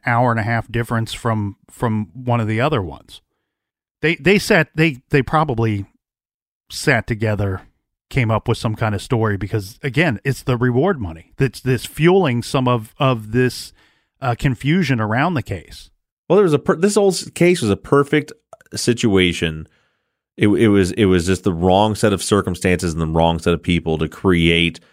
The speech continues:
Speaker 2: this chaos, because you've got, you know, a, a complicated case that's, well, it was made complicated,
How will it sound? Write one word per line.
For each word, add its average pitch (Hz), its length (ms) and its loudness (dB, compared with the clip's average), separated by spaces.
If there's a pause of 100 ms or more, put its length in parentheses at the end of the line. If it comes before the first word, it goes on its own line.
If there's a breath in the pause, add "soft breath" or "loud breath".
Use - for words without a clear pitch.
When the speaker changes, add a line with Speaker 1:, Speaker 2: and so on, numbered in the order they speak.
(280 soft breath)
Speaker 2:
this 82 160 -2
chaos, 71 560 0
because 80 300 -4
you've 78 140 0
got, 76 360 2 (500)
you - 140 0
know, 53 180 0 (300)
a, - 340 -2
a 87 40 -4
complicated 120 680 2
case 92 540 0 (400)
that's, 90 240 -2
well, 90 200 2
it 82 60 0
was 80 140 -4
made 87 320 0
complicated, 71 640 -8